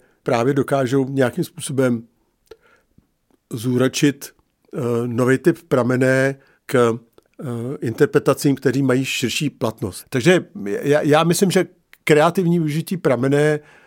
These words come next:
je to, co dělá historika skutečně zajímavým. A může to být vlastně i pramen, který předtím byl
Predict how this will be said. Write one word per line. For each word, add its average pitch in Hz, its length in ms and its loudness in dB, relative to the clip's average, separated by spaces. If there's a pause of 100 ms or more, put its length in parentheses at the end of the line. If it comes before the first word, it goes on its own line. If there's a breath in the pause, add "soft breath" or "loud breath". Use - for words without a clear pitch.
(300 soft breath)
je 143 240 0
to, 143 160 0
co 147 220 0
dělá 131 320 2
historika 143 720 0
skutečně 135 760 -2 (260 soft breath)
zajímavým. 131 460 0
A 120 40 -2
může 120 180 -2
to 147 100 0
být 139 420 -4
vlastně 139 380 -2
i 160 40 -2
pramen, 139 300 0
který 135 220 0
předtím 143 460 0
byl 135 320 0